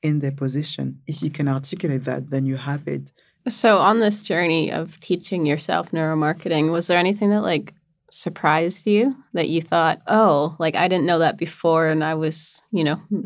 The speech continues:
Speaker 2: maybe,
Speaker 1: Mm.
Speaker 2: maybe such an idiot before, uh, and
Speaker 1: <laughs>
Speaker 2: now I really get it." Was there anything that really surprised
Speaker 1: Yeah.
Speaker 2: you?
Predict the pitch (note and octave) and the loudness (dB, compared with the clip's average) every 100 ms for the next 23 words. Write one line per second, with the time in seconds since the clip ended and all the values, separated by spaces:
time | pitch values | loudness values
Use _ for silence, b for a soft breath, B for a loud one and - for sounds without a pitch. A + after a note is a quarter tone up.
0 | G3+ - A#3+ A#3+ A3 G#3+ G#3+ G#3 - F3 | 0 2 4 4 2 2 2 2 0 -2
1 | - F3 F#3+ F3 C#3+ F3+ - E3 G#3 B | 0 2 6 4 4 -2 0 2 2 B
2 | B - G3 F3+ F3+ - E5+ G3 F#3+ F#3+ | B 6 6 4 6 4 4 4 6 6
3 | F#3 F#3 E3+ D#3 E3+ F3 - F3 F3 F#3+ | 6 4 2 4 4 4 2 -2 2 4
4 | G#3 G3+ D#3+ - F3 E3+ F3+ G3 A3 A3 | 4 2 0 -2 -2 -2 -4 2 6 8
5 | G3+ G3 C4 | 6 4 -2